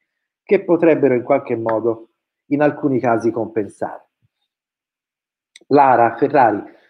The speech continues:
"Credo sia necessario ripensare all'attività da proporre ai nostri alunni e di renderli protagonisti del loro percorso." È una opportunità, lo dicevamo anche prima del covid questo, eh. Questo è un discorso che nella scuola circola da molto tempo.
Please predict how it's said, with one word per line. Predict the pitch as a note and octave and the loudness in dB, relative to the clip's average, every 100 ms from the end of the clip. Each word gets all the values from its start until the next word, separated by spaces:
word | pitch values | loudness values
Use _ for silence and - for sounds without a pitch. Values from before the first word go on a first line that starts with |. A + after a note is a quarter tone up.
| _ | _
"Credo | - F3+ D3 | -4 -2 -2
sia | - | -6
necessario | D3+ - C#3+ F3+ D#3 | -6 -6 -4 -2 -2
ripensare | B2+ A#2 B2+ A#2+ - E3 C#3 | -2 -6 -8 -8 -4 -2 -2
all'attività | A#2+ A2+ B2+ A#2+ D#3 | -4 -6 -8 -6 -4
da | C3 | -4
proporre | - C3 - D#3+ C3 | -8 -8 -4 -2 -2
ai | |
nostri | B2 A#2+ C3+ | -4 -8 -6
alunni | B2+ F3+ F#3 F#3+ F#3+ | -4 -4 -4 -8 -10
e | C3 | -8
di | C3+ | -4
renderli | D#3 B2+ A#2 A2+ A2+ | -4 -2 -6 -6 -10
protagonisti | - D#3 D#3+ D3 C#3+ C3+ - | -6 -6 -4 -6 -6 -10 -8
del | C3+ A#2+ | -4 -2
loro | A2+ G#2 | -2 -2
percorso." | A2 - G2 E2+ - _ _ _ _ _ _ - - _ _ _ - | -6 -8 -12 -12 -20 _ _ _ _ _ _ -20 -20 _ _ _ 0
È | F3+ | 4
una | G3 F#3 E3+ | 6 6 4
opportunità, | D3+ E3 D#3 F3+ F3+ G3+ F3+ | 4 2 2 2 2 4 4
lo | C3 D3 | 4 2
dicevamo | D3+ - D#3+ F3+ F3 D#3 | 2 0 2 2 2 0
anche | D3 D#3 - - | 0 -2 -4 -4
prima | E3+ D#3+ B2 | -2 -4 -4
del | G#2+ G#2+ | -6 -6
covid | C3 A2 G2+ G2 A2 | -2 -2 -4 -10 -10
questo, | - G2 - B2 | -8 -10 -8 -2
eh. | C3+ A#2 | -2 -2
Questo | - C#3+ E3 | -2 -4 0
è | C#3 | -2
un | C3 | -4
discorso | B2+ - F3 F3 | -8 -2 -2 -2
che | D3+ | -8
nella | A#2+ A#2 A2+ | -6 -6 -6
scuola | - E3 C3 | 0 0 0
circola | A#2+ G2+ A#2 G#2+ | -4 -6 -6 -6
da | |
molto | A2 A2+ - A2 | -6 -8 -8 -8
tempo. | G2 - | -8 -10